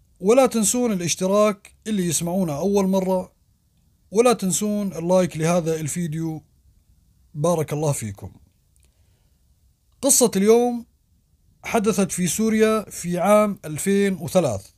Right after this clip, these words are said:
في أحد أحياء العاصمة السورية دمشق،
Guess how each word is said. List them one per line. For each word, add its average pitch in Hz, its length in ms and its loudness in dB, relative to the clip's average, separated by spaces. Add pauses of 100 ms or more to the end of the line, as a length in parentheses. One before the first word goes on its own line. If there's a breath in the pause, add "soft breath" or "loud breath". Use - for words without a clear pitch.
(220)
في 220 280 -4
أحد 170 240 0
أحياء 175 320 0
العاصمة 151 400 0
السورية 156 420 -4
دمشق، 131 400 -4